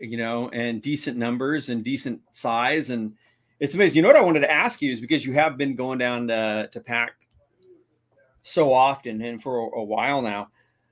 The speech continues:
do these, like, these big hurricanes and all that, do they change the local topography? I mean, do any of the little islands just get blown out or new channels developed?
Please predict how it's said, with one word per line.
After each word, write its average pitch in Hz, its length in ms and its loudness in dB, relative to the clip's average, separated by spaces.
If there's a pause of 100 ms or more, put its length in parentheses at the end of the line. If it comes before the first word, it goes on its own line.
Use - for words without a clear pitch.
(280)
do 233 260 -4
these, 233 760 -2 (360)
like, 143 180 0
these 139 160 -4
big 151 240 2
hurricanes 147 560 -2
and 156 100 -4
all 156 100 -2
that, 160 200 0
do 135 100 -4
they 156 180 -2
change 147 560 -4
the 120 120 -4
local 131 500 -6
topography? 170 960 -8 (520)
I 127 80 -4
mean, 131 100 -4
do 131 160 -2
any 156 160 4
of 147 60 0
the 151 80 0
little 151 240 0
islands 143 520 0
just - 420 -6 (1000)
get 139 220 -4
blown 135 280 -2
out 143 400 0
or 117 140 -2
new 135 160 -4
channels 139 560 -4
developed? 139 720 -2